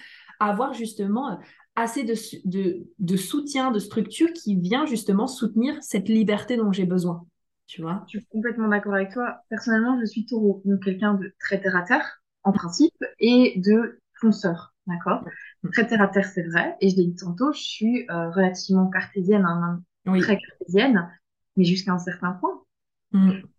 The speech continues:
Speaker 2: Parce que ça aussi, je trouve que c'est bien d'avoir des grandes caractéristiques, des grands traits, mais il faut pas oublier que tout s'adapte à soi. C'est un peu comme un vêtement,
Speaker 1: Ouais.
Speaker 2: on va acheter un vêtement à sa taille et pas prendre une taille en dessous en se disant, «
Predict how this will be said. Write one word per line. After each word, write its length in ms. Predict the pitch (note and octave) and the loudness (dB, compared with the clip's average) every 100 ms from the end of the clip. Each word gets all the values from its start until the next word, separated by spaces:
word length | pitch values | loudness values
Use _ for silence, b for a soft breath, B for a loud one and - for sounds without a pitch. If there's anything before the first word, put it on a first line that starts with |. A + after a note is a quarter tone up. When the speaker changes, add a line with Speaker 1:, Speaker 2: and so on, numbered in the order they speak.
| - | 0
Speaker 2:
Parce 160 | F#3+ | 2
que 180 | - G3+ | 4 2
ça 220 | - G#3+ | 4 4
aussi, 340 | G#3 - E4 C#4 | 4 6 4 6
je 80 | G3+ | 2
trouve 280 | G3+ C4+ C4+ | 2 -4 -2
que 180 | - G3+ | -2 -2
c'est 200 | - B3 | 2 4
bien 220 | G#3+ C#4 | 6 6
d'avoir 340 | B3 G#3 A3 G3 | 4 2 2 0
des 100 | F#3 | 0
grandes 360 | F#3 G#3+ A3+ | 0 0 -2
caractéristiques, 960 | G#3+ G3 F#3+ - F3+ - _ D4 - - | -4 -4 -4 -8 -10 -12 _ -4 -4 -8
des 160 | F3 F#3 | 0 2
grands 340 | F3+ F#3+ F#3+ | 4 4 4
traits, 320 | F#3+ - C4 - b b _ _ G#3 | 2 -4 -4 -6 b b _ _ 6
mais 120 | A3 | 6
il 40 | |
faut 140 | G#3+ A3 | 6 2
pas 120 | A3+ | 4
oublier 480 | F#3+ F#3 A3 C#4+ - | 2 2 0 0 -2
que 240 | A3+ F3 _ | -4 -4 _
tout 160 | - D#4+ | 0 0
s'adapte 540 | - A3+ F3+ A3+ - - - | 4 2 4 4 2 -4 -2
à 100 | F#3+ | -2
soi. 440 | - A#3 B3+ C4+ B B | -4 2 4 4 B B
C'est 140 | _ A#3 | _ 2
un 80 | A3 | 2
peu 100 | C4+ | 2
comme 180 | C4 A3+ | 2 2
un 120 | G#3 | 2
vêtement, 440 | G#3+ - B3 C4 | 0 0 2 4
Speaker 1:
Ouais. 160 | - F3+ | 4 4
Speaker 2:
on 60 | G#3+ | 0
va 60 | |
acheter 260 | G#3+ - A#3+ | -4 -4 -2
un 60 | G#3+ | -2
vêtement 300 | G#3 A3 G#3+ | -2 -2 -2
à 60 | |
sa 200 | G#3 G#3+ G#3 | -2 -6 -2
taille 240 | B3 B3 A#3+ | 4 4 4
et 100 | G3+ | 0
pas 140 | G#3 | 0
prendre 260 | G#3 G#3+ G3+ | -2 0 2
une 140 | G3+ | 2
taille 220 | G#3 G3+ G#3 | 2 0 2
en 80 | |
dessous 240 | G3+ - A#3 | 0 -2 -4
en 40 | G#3+ | 0
se 60 | |
disant, « 220 | F#3+ G#3 | 0 -2